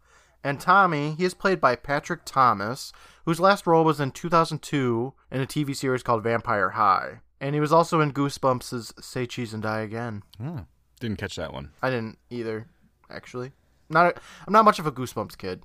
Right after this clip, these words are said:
Speaker 2: The, the show, the book, or both?
Speaker 1: I read more of the books. I didn't watch the show that much.
Speaker 2: Yeah, same here.
Speaker 1: I, m-, so here's what happened. My brother is a couple of years older than me, and he got all of the Goosebumps books,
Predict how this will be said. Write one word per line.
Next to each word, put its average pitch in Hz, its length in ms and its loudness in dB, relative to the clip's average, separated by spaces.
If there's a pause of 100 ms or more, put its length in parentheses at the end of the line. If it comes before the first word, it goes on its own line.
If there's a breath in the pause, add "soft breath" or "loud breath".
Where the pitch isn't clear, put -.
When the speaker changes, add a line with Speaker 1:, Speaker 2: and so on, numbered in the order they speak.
(120)
Speaker 2:
The, 110 320 0
the 107 140 -6
show, 170 540 -2
the 107 100 -6
book, 127 400 -4
or 101 120 0
both? 85 800 -6
Speaker 1:
I 175 180 8
read 180 260 6
more 151 180 6
of 147 60 6
the 131 80 0
books. 117 340 -2
I 127 60 0
didn't 135 180 -2
watch 110 200 0
the 117 80 -10
show 104 240 -6
that 101 160 -2
much. 104 320 -8 (100)
Speaker 2:
Yeah, 78 400 -8
same 85 260 -12
here. 73 340 -14
Speaker 1:
I, 156 160 2
m-, 165 300 -6
so 180 340 6
here's 190 220 2
what 160 140 4
happened. 110 400 -2 (100)
My 151 160 2
brother 175 680 4
is 135 320 -2
a 131 80 -4
couple 151 260 0
of 143 60 4
years 131 180 2
older 120 240 4
than 120 140 -4
me, 127 320 -4
and 113 120 -6
he 143 220 -8
got 151 260 4
all 143 260 4
of 135 100 -4
the 151 80 -4
Goosebumps 147 420 -4
books, - 440 -4